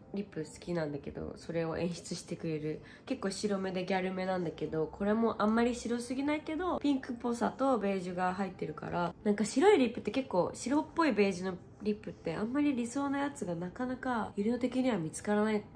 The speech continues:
て、白っぽすぎるか濃すぎて全然意外とベージュじゃなくて、持った色じゃなかったりするんだけど、このプラダの百八番、ビーの百八番はめっちゃちょうどいい、嫌じゃない、これぐらいの感じだから、超おすすめです。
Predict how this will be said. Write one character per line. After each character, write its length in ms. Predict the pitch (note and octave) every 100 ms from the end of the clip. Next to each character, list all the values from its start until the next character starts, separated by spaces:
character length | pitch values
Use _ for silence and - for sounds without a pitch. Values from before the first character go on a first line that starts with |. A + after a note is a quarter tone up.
| -
て、 300 | F3 E3 D#3
白 220 | - B3+
っ 80 | C4
ぽ 140 | B3+
す 120 | B3 C4
ぎ 80 |
る 120 | B3+ G#3
か 280 | F#3 F3+ F3+
濃 80 | G#3
す 180 | -
ぎ 140 | A#3 A#3+
て 160 | F3+
全 180 | E3+ G3+
然 180 | G3+ G#3
意 60 | G3+
外 140 | G#3
と 80 | G#3
ベ 140 | G3
ー 100 | G3
ジ 80 | F#3
ュ 20 |
じ 100 | F#3
ゃ 60 | G3+
な 80 | G3+
く 100 | -
て、 240 | E3+ D#3+
持 180 | E3 F3+
っ 20 |
た 100 | -
色 180 | D#3 D#3+
じ 80 | D#3
ゃ 60 |
な 100 | E3
か 120 | D#3+
っ 40 | D#3+
た 80 | -
り 80 | -
す 160 | - D#3
る 60 |
ん 80 | D3+
だ 40 |
け 140 | - -
ど、 60 |
こ 60 | -
の 100 | G#3
プ 140 | G#3+ A#3
ラ 120 | G3+
ダ 120 | E3+
の 100 | D#3
百 320 | - F3 F#3+
八 300 | F#3 F3+ -
番、 260 | E3 D3+ D#3+
ビ 120 | G3
ー 20 |
の 80 | E3+
百 260 | D#3 - E3+
八 220 | E3 F3
番 160 | E3 D3+
は 180 | D#3 D#3 D#3
め 120 | F#3
っ 80 | F3+
ち 120 | G3+
ゃ 160 | F#3+ F3+
ち 140 | -
ょ 320 | G3+ G3 F#3+
う 40 | F#3
ど 200 | F#3+ F#3
い 500 | F3+ D#3 D#3 D#3 -
い、 60 | -
嫌 260 | F3 G3
じ 100 | F3+
ゃ 60 | E3
な 160 | E3 D#3+
い、 160 | D3+ -
こ 120 | F3
れ 120 | E3+
ぐ 120 | E3+
ら 160 | E3 E3
い 40 |
の 100 | D#3+
感 260 | D#3 E3 D#3
じ 160 | D3+ -
だ 80 | -
か 140 | E3+ E3
ら、 160 | E3
超 340 | D#3 - F3 -
お 80 | D#3
す 180 | - D#3+
す 160 | -
め 100 | E2+
で 160 | E2+
す。 80 | -